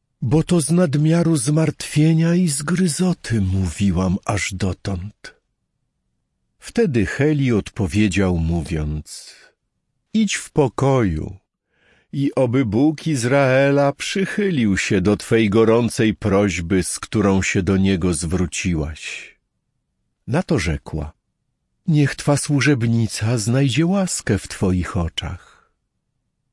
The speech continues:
I potem ta niewiasta poszła i jadła, a jej twarz już więcej nie była zatroskana. Wstawszy wcześnie rano,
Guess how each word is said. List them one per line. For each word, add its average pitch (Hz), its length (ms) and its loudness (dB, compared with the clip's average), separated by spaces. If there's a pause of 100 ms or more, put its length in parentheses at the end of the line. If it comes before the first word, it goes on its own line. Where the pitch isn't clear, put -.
(280)
I 180 120 0
potem 175 560 0
ta 123 140 0
niewiasta 104 800 0
poszła 151 600 -2 (140)
i 80 180 -4
jadła, 104 600 0 (300)
a 220 80 0
jej 139 260 2
twarz - 440 -4
już 90 220 -2
więcej 92 540 0
nie 123 160 0
była 82 320 0
zatroskana. 85 880 -6 (1600)
Wstawszy - 480 -4
wcześnie 78 540 -4
rano, 87 480 -2